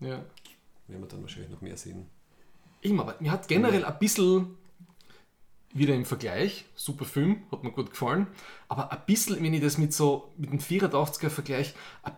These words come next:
Speaker 1: bisschen hat mir die Insi-, Intensität gefällt generell in die, in die Dialoge und in die Szenen ein bisschen. Im Vergleich.
Speaker 2: Mhm.
Speaker 1: Wenn ich zum Beispiel an die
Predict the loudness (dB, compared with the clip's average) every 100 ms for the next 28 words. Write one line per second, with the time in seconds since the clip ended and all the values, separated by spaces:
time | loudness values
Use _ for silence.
0 | 0 2 4 4 4 2 0 0 -2 -2
1 | -4 -4 -2 -2 -2 -4 -6 -8 -6 -4
2 | -4 -4 -6 -6 -6 -8 -10 -10 -8 -6
3 | -6 -8 -6 -6 -4 -6 -6 -8 -8 -8
4 | -8 -6 -8 -10 -12 -12 -12 -12 -16 -20
5 | -20 _ _ -2 0 0 -2 -2 -4 -12
6 | -16 -10 -6 -2 -2 -4 -6 -4 2 4
7 | 4 4 2 2 0 0 2 4 2 0